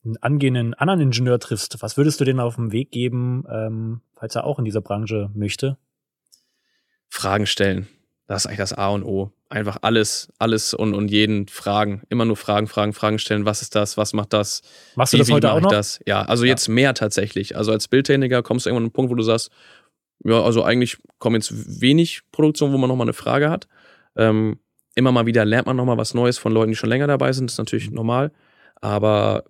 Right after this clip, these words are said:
Speaker 2: gerade seitdem ich jetzt auch ein bisschen, äh, Ingenieur mach, lernst du ja alles neu kennen. Also es ist, keiner hackt einem den Kopf ab, wenn man mal irgendwas nicht weiß. Ähm, es wird einem nur, kann ich mir vorstellen, vorgehalten, wenn man sich dafür nicht interessiert.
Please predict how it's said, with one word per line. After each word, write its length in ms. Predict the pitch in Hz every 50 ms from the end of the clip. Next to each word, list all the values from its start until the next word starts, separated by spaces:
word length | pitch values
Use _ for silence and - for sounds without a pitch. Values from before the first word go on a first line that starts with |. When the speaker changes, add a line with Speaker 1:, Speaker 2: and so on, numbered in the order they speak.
| _
Speaker 2:
gerade 320 | _ - 104 110 113 113 104
seitdem 340 | 101 110 107 - 113 120 120
ich 80 | 113
jetzt 160 | - 113 -
auch 80 | - 104
ein 60 | 120 107
bisschen, 360 | 110 - - 113 110 107 104
äh, 180 | - - 104
Ingenieur 400 | - 101 110 110 107 107 110 113
mach, 220 | 113 113 110 107 - _ _ _ _ _ _ _ _ _ _ _ _ - - - _ _ -
lernst 300 | - 104 104 110 - -
du 40 | 113
ja 60 | 107
alles 240 | 110 107 110 - -
neu 140 | 107 104
kennen. 280 | 101 - - 101 98 113 -
Also 180 | - 101 104
es 100 | 110 107
ist, 260 | 110 107 - - - - - - - - - - - _ _ _
keiner 580 | - - 123 139 139 131 131 123 113 - - -
hackt 160 | 127 - -
einem 140 | 120 120 120
den 100 | 113 110
Kopf 240 | - 123 120 -
ab, 160 | - 117 113 -
wenn 100 | 113 113
man 140 | 113 110
mal 120 | 110 107 104
irgendwas 280 | 107 113 113 110 -
nicht 180 | - 131 139 -
weiß. 320 | - 135 135 147 - - - _ _ _ _ _ _ _ _ _ _
Ähm, 260 | - 104 107 104 107 104
es 140 | 92 - -
wird 140 | 113 107
einem 160 | 110 104 104 107
nur, 460 | 110 113 113 113 110 104 - - - _ _ _ _ _ _ - - - _ _ _ - - 101 - - - - - _ _ - _
kann 140 | - - 110
ich 40 | 117
mir 80 | 110
vorstellen, 600 | 98 - 113 117 113 - - 117 107 104 104 92
vorgehalten, 640 | - - - 120 120 113 107 107 107 107 101 101 104 101
wenn 100 | 107 107
man 140 | 107 104
sich 120 | 101 101 -
dafür 240 | - 101 101 - 101
nicht 180 | 104 107 -
interessiert. 540 | 101 98 - - - - - 76 - - -